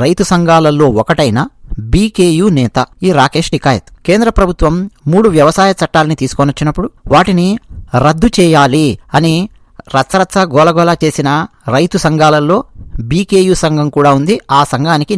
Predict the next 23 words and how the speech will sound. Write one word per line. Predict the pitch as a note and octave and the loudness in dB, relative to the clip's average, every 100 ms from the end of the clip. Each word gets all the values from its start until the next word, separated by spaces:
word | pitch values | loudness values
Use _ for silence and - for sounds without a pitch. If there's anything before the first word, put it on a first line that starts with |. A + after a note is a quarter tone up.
| A#2 | 0
నేత | D3+ F#3 D3 | 0 2 0
అనమాట | C3 C3 | 0 -2
ఈయన. | C3 - - D3+ | -6 -10 -8 -4
ఉత్తరప్రదేశ్కు | A3+ A#3 - G3+ G3 - F3 | -2 0 0 0 0 -2 -2
చెందినటువంటి | D#3 D3+ C#3 D3+ A3 | -2 -2 -2 -2 0
వ్యక్తి. | E3+ - - - C3 | 0 -4 -18 -4 0
రైతు | F#3 A3 G3+ | 2 0 0
ఉద్యమాలు | F#3 F#3 F3 D#3 | 2 2 2 0
ముందుకు | E3+ E3 E3 | -2 -2 -4
తీసుకెళ్లడము | - D#3+ D#3 D3 C#3+ D3 - _ - | -2 0 2 0 -2 -6 -10 _ -4
అన్న | C#3 C3+ | -2 0
పేరు | B2 C3 | 0 0
మీద | C#3+ F3+ C#4+ _ - | -2 -2 -6 _ 0
కేంద్ర | A3+ A#3+ G#3+ | 0 0 -2
ప్రభుత్వానికి | G3+ G3 F#3 E3+ D#3 E3 F#3+ - - - A#2 | -4 0 0 0 -4 -4 -6 -8 -18 -16 -6
వ్యతిరేకంగా | B2+ E3+ G#3 A3 G#3+ G3 F#3+ F#3 | -4 0 2 2 0 0 2 0
పనిచేసే | F3+ F3+ F3 E3+ F3 | 0 -2 -4 0 2
వాళ్ళ | D#3+ D#3 D3 | 2 2 -2
లిస్టు | - F3 | -2 -2
గనక | E3 D#3 C#3+ | 0 -2 -6
తీస్తే | C3+ - C4+ - C#3+ | -6 -4 -6 -4 -2
అందులో | E3+ G#3 A#3 | 2 2 2
ఈయన | D#3 | 2